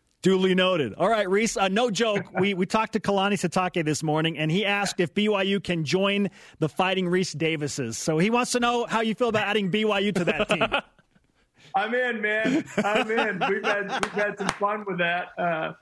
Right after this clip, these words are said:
Speaker 2: it, it was kind of unexpected and kind of came off the cuff when Fitzgerald first started talking about that. I was like, "What's Pat talking about?" And I was like, <laughs> "Oh, Galloway. Yeah, that's right." I, I, you know, I've, I've, I've said many times,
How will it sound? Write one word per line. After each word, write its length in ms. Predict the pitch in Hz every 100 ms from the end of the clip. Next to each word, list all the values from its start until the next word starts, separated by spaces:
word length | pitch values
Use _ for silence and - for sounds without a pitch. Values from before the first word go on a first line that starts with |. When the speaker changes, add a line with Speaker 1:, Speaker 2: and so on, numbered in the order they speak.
| - - -
Speaker 2:
it, 240 | 185 185
it 60 | 202
was 200 | 202 -
kind 240 | 196 202
of 120 | 185
unexpected 720 | 190 202 190 - 190 190 190 180
and 80 |
kind 180 | 175 180
of 60 | 160
came 200 | 175 160
off 180 | 170 -
the 60 | 151
cuff 320 | 175 185 -
when 220 | 156 147
Fitzgerald 460 | 160 - 165 165 156
first 200 | 165 160
started 260 | 165 147 117
talking 320 | 165 180 175
about 240 | 147 131
that. 160 | 139 131
I 40 |
was 120 | 131 127
like, 140 | 120 - _ _ _ -
"What's 340 | 165 240 - -
Pat 260 | 370 381 -
talking 360 | 226 - -
about?" 360 | 277 110 110 -
And 120 | 143
I 100 | 151
was 140 | 151 143
like, 200 | 127 -
<laughs> 220 | - 214
"Oh, 260 | 208 196 180
Galloway. 680 | 147 190 196 185 156 139 131
Yeah, 300 | 151 160 139
that's 260 | 139 - 196
right." 300 | 127 123 165 143
I, 140 | 143 - _ -
I, 100 | 202 202
you 100 | 208
know, 140 | 196
I've, 240 | 180 180 - 180
I've, 260 | 175 156 - -
I've 220 | 170 151
said 220 | - 160
many 300 | 147 151 147
times, 300 | 143 147 135